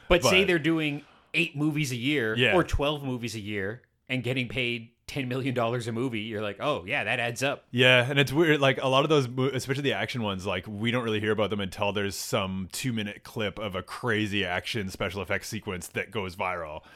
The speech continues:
Speaker 2: And
Speaker 1: Yeah.
Speaker 2: then that's when, 'cause I've seen a bunch of stuff like that, you know, and, and everyone's like, "Oh, what is this? What is this?" But, like, the movie itself isn't just that. It's, like, three hours of,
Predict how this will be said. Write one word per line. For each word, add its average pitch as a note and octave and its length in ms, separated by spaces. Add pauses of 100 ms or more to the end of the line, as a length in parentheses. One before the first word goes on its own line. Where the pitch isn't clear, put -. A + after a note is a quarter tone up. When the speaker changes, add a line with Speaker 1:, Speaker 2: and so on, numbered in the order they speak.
(100)
Speaker 2:
And A2 120
Speaker 1:
Yeah. A#2+ 100
Speaker 2:
then G#2+ 120
that's G#2+ 280
when, A2 160
'cause A#2+ 140
I've A2 100
seen D3+ 140
a A2 40
bunch G#2+ 260
of - 100
stuff A2 160
like E2+ 160
that, G#2 200
you F2 60
know, F2 120
and, F#2 120
and G2 220
everyone's A#2 260
like, A#2+ 160 (240)
"Oh, E3+ 140
what E3+ 200
is G3+ 180
this? D#3+ 200
What G3 140
is G#3 100
this?" E3+ 180 (260)
But, D3+ 200
like, C#3 180
the B2 80
movie C3 240
itself A#2 380
isn't A2 300
just G2 240
that. G#2+ 280
It's, G#2+ 200
like, G2 260
three A#2+ 380
hours G2+ 640 (100)
of, G2 480